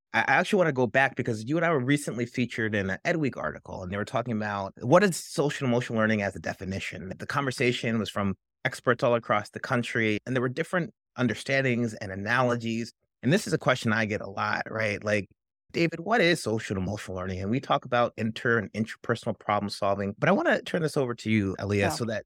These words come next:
Speaker 1: our audience and my audience understands, what do we mean by social and emotional learning? And why is it that when you went around all across the country, this was one of the number one things in districts said,
Speaker 2: Mm-hmm.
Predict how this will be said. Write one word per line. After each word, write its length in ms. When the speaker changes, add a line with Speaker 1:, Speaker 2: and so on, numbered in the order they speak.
Speaker 1:
our 280
audience 400
and 160
my 120
audience 340
understands, 920
what 180
do 40
we 80
mean 220
by 120
social 340
and 100
emotional 260
learning? 280
And 460
why 280
is 100
it 100
that 140
when 160
you 120
went 160
around 340
all 160
across 360
the 80
country, 600
this 160
was 180
one 160
of 60
the 60
number 500
one 380
things 420
in 60
districts 380
said, 200
Speaker 2:
Mm-hmm. 120